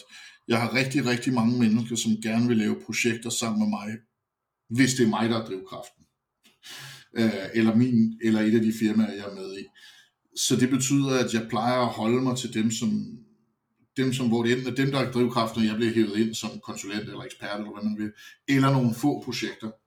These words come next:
Jeg er blandt andet med i et, øh, H C Andersen oplevelsesmuseum, som vi skulle, <laughs> ja, vi, øh, vi skulle have, have åbnet, øh, med lidt held her til sommer, men nu kom der corona, så derfor så er planer forsinket, og så bliver det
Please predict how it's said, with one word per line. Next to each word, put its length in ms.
Jeg 100
er 40
blandt 180
andet 180
med 280
i 260
et, 140
øh, 240
H 120
C 120
Andersen 400
oplevelsesmuseum, 880
som 500
vi 120
skulle, 560
<laughs> 380
ja, 100
vi, 100
øh, 340
vi 180
skulle 340
have, 420
have 280
åbnet, 580
øh, 280
med 80
lidt 140
held 180
her 160
til 120
sommer, 300
men 180
nu 140
kom 200
der 120
corona, 460
så 120
derfor 200
så 140
er 200
planer 260
forsinket, 500
og 80
så 180
bliver 160
det 180